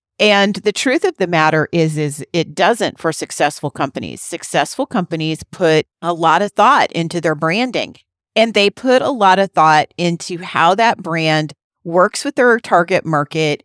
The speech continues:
and how it works with them and their particular vibe and for their particular tribe, I guess, if we're, if we're getting corny and using that kind of sales speak. But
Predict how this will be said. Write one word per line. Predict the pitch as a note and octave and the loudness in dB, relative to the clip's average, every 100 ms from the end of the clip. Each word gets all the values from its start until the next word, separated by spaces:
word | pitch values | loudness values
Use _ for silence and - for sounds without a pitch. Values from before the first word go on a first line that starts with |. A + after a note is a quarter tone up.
| E3+ | -2
and | E3 | -2
how | F3+ F3 F3 F#3+ | -4 0 2 4
it | G3 | 2
works | D#3+ D#3+ - - | 0 -4 -4 -8
with | E3+ D3+ D#3 | -6 -6 -4
them | E3+ D#3+ D#3+ D#3+ - | 0 2 2 0 -4
and | D3+ C#3+ | -4 -2
their | E3 | -2
particular | - F#3 F3 - D#3 C#3+ | -2 -8 -8 -4 -2 -4
vibe | C#3+ D3 D3+ D3 D#3 D3 | 0 2 4 4 2 0
and | C#3 C3+ C3+ C3+ | -4 -4 -6 -6
for | - G#3 | 2 2
their | F#3+ F#3 F#3+ | 4 2 0
particular | - F#3 E3 - D#3 D#3+ | -4 -6 -6 -4 -2 -2
tribe, | E3+ D#4 B2 A#2+ C#3 | 0 2 2 0 -4
I | C3+ | -4
guess, | A#2+ A#2 - - - | -6 -8 -12 -20 -12
if | D3+ | -8
we're, | C#3 D3 - | -6 -6 -8
if | C#3 - | -12 -8
we're | D3+ | -8
getting | D3+ D#3+ - | -4 -4 -4
corny | D3 E3+ D#3 D3+ D3 | -8 -4 -4 -4 -4
and | C#3+ | -4
using | D3+ C#3+ C3+ C#3 - - | -4 -4 -6 -8 -10 -4
that | C3+ | -2
kind | - D3 | -2 -6
of | C#3+ | -4
sales | - D#3+ D#3 - | 0 2 2 -2
speak. | - F2+ - - | -10 -12 -14 -2
But | F3+ D3+ | 2 2